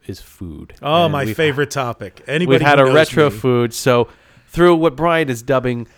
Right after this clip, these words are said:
Speaker 1: the history in the baking, uh, Brian, I'm gonna let you talk. This is your area. So
Speaker 2: So,
Speaker 1: these
Speaker 2: so
Speaker 1: are the plans.
Speaker 2: Yeah. So when we were discussing this event with Disney, and I said, uh, we got to the food and beverage part of it, and,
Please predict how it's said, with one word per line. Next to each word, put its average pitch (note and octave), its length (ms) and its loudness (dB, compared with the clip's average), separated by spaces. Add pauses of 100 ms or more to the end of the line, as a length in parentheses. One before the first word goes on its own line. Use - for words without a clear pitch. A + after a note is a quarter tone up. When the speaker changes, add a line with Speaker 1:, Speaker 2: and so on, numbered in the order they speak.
(160)
Speaker 1:
the C3 100 0
history F3 580 -2
in D#3 200 -2
the C#3 80 0
baking, G2+ 680 -4
uh, - 300 -16
Brian, B2+ 400 -2
I'm G#2+ 80 -10
gonna A2 160 -6
let G#2+ 180 -6
you G#2 380 -6
talk. G2 220 -8
This G#2+ 200 -10
is G2+ 140 -8
your G#2 100 -4
area. D#2 400 -10
So F2+ 280 -6
Speaker 2:
So, D#2+ 320 -4
Speaker 1:
these D#3+ 240 4
Speaker 2:
so D3 60 -2
Speaker 1:
are - 20 -4
the B2+ 100 -2
plans. F2+ 640 -6
Speaker 2:
Yeah. C#3+ 200 -10
So D3+ 180 -8
when D#3+ 180 -8
we F#3 100 -4
were F3 140 -4
discussing C#3+ 640 -6
this B2 180 -10
event A#2 380 -12 (120)
with A2 380 -14
Disney, G#2+ 560 -10 (160)
and G2+ 380 -16
I G#2+ 240 -14
said, A2 500 -12
uh, G#2 500 -14
we A2 80 -14
got B2 220 -8
to B2+ 100 -8
the A2 260 -8
food B2 260 -8
and A2 100 -10
beverage G#2 420 -8
part G#2 240 -10
of F2+ 80 -16
it, F#2+ 180 -14
and, G2 280 -16